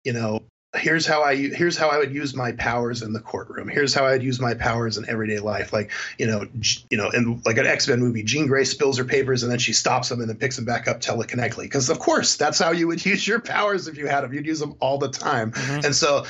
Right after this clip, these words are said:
Speaker 1: that's one thing I think the show was really cool at doing, is really highlighting the differences between, like, Matt and Dex, where when they're close in,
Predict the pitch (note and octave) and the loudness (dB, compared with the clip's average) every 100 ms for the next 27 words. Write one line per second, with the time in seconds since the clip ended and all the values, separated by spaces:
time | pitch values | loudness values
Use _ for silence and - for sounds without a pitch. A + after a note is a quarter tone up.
0 | - D#3+ D#3 F3+ E3 D3+ C3+ D3 C3+ B2 | -2 0 0 -2 -2 0 -2 -2 -4 -2
1 | - C3 B2+ B2 A#2+ A#2+ A2+ - D#3+ C#3+ | 0 0 0 -2 -2 -2 -2 -2 0 0
2 | B2+ A#2 A2 A2 A2 B2 A#2+ B2 - - | 0 -2 0 -2 0 0 0 -2 -4 0
3 | B2 B2+ B2+ B2 A#2 A#2 A2+ B2+ - A2+ | 2 4 4 2 -2 -6 -4 -4 -2 -4
4 | - - A2 G#2 G2+ A#2+ A2 A#2 A2 C3 | -6 -6 -4 -4 -2 -2 -2 -2 0 2
5 | C#3 C3+ A#2 A2 A2 G#2+ - C3 A#2+ B2 | 2 2 0 2 0 -2 -2 0 2 2
6 | C3+ C3+ C3+ | 4 2 2